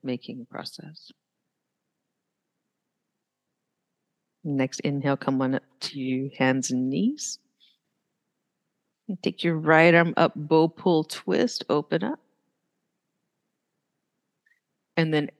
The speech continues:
exhale, bend the elbow, really tuck it tightly. As you turn, turn your chest toward the sidewall, lay your shoulder down on the floor, or you could use a block or blanket.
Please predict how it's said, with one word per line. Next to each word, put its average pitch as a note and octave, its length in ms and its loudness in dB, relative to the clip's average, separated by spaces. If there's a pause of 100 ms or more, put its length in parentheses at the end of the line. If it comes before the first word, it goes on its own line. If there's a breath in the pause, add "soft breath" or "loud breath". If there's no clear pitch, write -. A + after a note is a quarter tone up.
exhale, - 560 0
bend G3 520 0
the B3 180 2
elbow, E3 340 2
really E3 240 2
tuck - 280 -4
it - 100 -6
tightly. G3+ 520 0 (560 loud breath)
As D#3+ 140 2
you D#3+ 120 2
turn, A3 500 2
turn A#3 300 4
your G#3+ 120 6
chest - 600 4
toward B3+ 220 2
the A#3+ 80 6
sidewall, A3 680 4
lay A3+ 460 6
your C4+ 280 6
shoulder A3+ 500 4
down G#3 400 6 (240)
on F#3+ 160 4
the F#3+ 80 4
floor, G#3 640 4
or A3+ 120 4
you B3 80 0
could B3+ 140 -2
use B3+ 140 2
a B3 40 2
block G#3+ 340 4
or A#3+ 60 4
blanket. E3+ 460 0